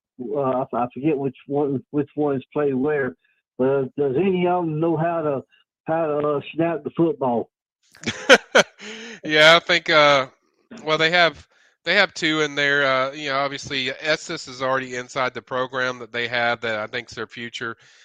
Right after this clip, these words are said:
Speaker 2: for center, and then I think they have several in this, uh, group of guys that they have,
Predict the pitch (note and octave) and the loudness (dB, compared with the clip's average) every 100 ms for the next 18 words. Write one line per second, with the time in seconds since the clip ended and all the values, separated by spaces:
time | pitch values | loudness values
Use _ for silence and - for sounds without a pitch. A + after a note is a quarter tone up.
0 | _ _ A#2+ - B2+ A#2+ B2 A#2 A#2 A2+ | _ _ -12 -6 -4 -2 -4 -4 -6 -6
1 | A#2 B2+ B2+ B2+ B2 B2+ A#2 - C3 B2 | -10 -12 -8 -6 -4 0 -2 -2 0 0
2 | B2 A#2 A#2+ A#2 - - A#2 G#2+ G#2 - | -2 -6 -6 -6 -10 -10 -6 -4 -6 -6
3 | B2 A#2+ G#2+ A#2+ A2+ A#2 A2+ A#2 A2+ A2 | -6 -4 -4 2 4 4 0 -6 -4 0
4 | A#2 A2+ A2 | 2 2 0